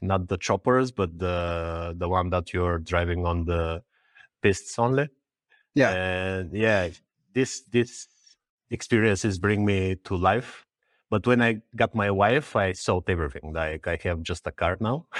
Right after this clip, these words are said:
Speaker 1: <laughs> and I, I keep on snowboarding, which is, which is during the winter times, but I love the, also in the summer. And this was the, the, another summer that I couldn't surf,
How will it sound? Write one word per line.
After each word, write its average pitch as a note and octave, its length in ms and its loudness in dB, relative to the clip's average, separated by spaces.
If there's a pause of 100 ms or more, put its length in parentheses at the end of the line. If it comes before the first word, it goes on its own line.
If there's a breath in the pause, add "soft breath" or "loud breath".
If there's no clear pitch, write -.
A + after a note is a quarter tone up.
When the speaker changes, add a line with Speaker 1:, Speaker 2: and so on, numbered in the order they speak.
(380 loud breath)
Speaker 1:
<laughs> - 520 -6
and G#2 180 0
I, G2 240 2
I G2+ 180 0
keep G2+ 360 -2
on F#2 240 -2
snowboarding, D#2+ 640 0
which D#2+ 180 -2
is, D#2+ 300 -6
which E2 160 -10
is D#2+ 140 -4
during E2+ 260 -4
the E2 80 -2
winter F2+ 300 -2
times, G2 340 -2 (340 loud breath)
but F#2 160 0
I G#2 120 6
love G#2+ 420 2
the, F#2 320 -2
also F#2 320 -2
in F2 160 -4
the F2 80 -6
summer. F#2+ 460 -2 (240)
And F#2+ 160 0
this A#2 180 0
was A#2 200 0
the, F#2+ 260 0
the, F2 640 -2 (420)
another B2 380 2
summer A#2 320 0
that G2+ 200 0
I F#2+ 120 2 (100)
couldn't A2+ 400 0
surf, D2+ 400 -2